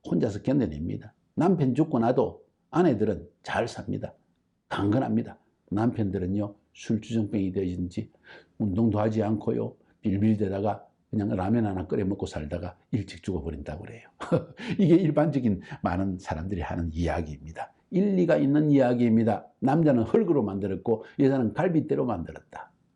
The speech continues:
근데 이 갈빗대가 제자리에 딱 들어가면 남자는 남자의 역할을, 온전한 인간의 모습을 하게 됩니다. 마치 로봇의 하나의,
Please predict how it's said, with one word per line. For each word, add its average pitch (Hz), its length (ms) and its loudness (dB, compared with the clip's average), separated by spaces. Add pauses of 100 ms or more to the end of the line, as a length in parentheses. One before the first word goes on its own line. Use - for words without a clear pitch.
(280)
근데 170 200 6
이 170 80 4
갈빗대가 196 500 4
제자리에 170 380 4
딱 - 160 -4
들어가면 185 400 6
남자는 135 420 2
남자의 117 400 2
역할을, 117 420 -2
온전한 151 540 4
인간의 147 380 4
모습을 110 420 -2 (160)
하게 82 220 -4
됩니다. - 420 -16 (260)
마치 147 280 0
로봇의 107 880 0 (220)
하나의, 131 540 0